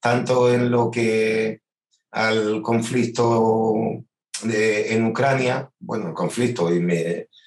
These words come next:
invasión, donde ya sabemos quiénes son los perdedores seculares de todo esto, eh, y también con el, las, eh, las consecuencias que pueda tener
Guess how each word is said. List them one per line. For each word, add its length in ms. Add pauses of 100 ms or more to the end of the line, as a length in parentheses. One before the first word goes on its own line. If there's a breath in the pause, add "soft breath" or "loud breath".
(240 soft breath)
invasión, 680
donde 200
ya 120
sabemos 460
quiénes 260
son 140
los 100
perdedores 580
seculares 540
de 80
todo 240
esto, 280 (760 loud breath)
eh, 840 (680)
y 140
también 320
con 180
el, 1000 (220)
las, 720
eh, 540 (160)
las 160
consecuencias 640
que 60
pueda 260
tener 380